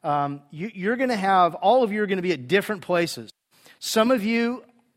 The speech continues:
may be at one of the, one of two of the most difficult steps, which is taking a step for the first time in giving to the church you call home, making a first-time gift. And I get,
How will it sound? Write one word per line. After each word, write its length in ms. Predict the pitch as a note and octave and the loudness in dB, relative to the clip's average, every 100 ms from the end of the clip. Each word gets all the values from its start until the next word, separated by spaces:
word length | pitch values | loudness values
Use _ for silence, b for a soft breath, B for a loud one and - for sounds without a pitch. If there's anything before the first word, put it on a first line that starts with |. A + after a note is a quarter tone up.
| _ _ - | _ _ -12
may 300 | F3+ G3 G#3 | -4 -2 -2
be 360 | E3+ G3 G3 G#3 | -4 -4 -6 -6
at 240 | F#3 G3 | -6 -6
one 180 | F3+ G3 | -6 -4
of 140 | D#3+ | -4
the, 120 | C3+ G3+ | -8 -6
one 220 | F#3 B3 | -4 -4
of 120 | F3+ | -4
two 200 | - A#3 | -6 -6
of 80 | F#3 | -4
the 60 | |
most 260 | F3 E3+ - | -4 -4 -2
difficult 380 | F3+ F3+ E3 D3+ | -4 -4 -10 -10
steps, 500 | - C#3+ B2+ - - B B B B | -6 -6 -6 -12 -18 B B B B
which 180 | F3+ | -8
is 100 | F3 | -8
taking 380 | - G#3 G#3 G3+ | -6 -6 -4 -8
a 40 | F3 | -6
step 500 | - F#3+ G3+ - - | -4 -2 -2 -4 -10
for 160 | F#3 | -8
the 80 | D#3+ | -6
first 380 | - A3+ A3 - | -4 -6 -6 -6
time 360 | F#3+ D#3 D3 E3 | -4 -4 -6 -10
in 140 | E3 | -10
giving 340 | C#3 F#3 G3 F#3 | -4 -4 -4 -8
to 360 | - G3+ G3 E3 | -8 -8 -8 -8
the 100 | D3 | -10
church 380 | - F#3 - E3+ | -8 -10 -10 -12
you 120 | D#3+ | -10
call 260 | - D#3+ | -6 -6
home, 320 | C#3 D#3 B2 F2 _ _ b b b b b | -4 -6 -8 -12 _ _ b b b b b
making 400 | D3 F#3 G#3+ G#3 | -6 -6 -4 -4
a 40 | |
first-time 520 | F3 G3+ - F#3+ F#3 | -4 -6 -6 -8 -6
gift. 340 | D3+ F3 A#2+ - | -4 -4 -6 -12
And 140 | D3+ | -8
I 100 | E3 | -6
get, 340 | F3+ G#3 G#3 | -2 -2 -4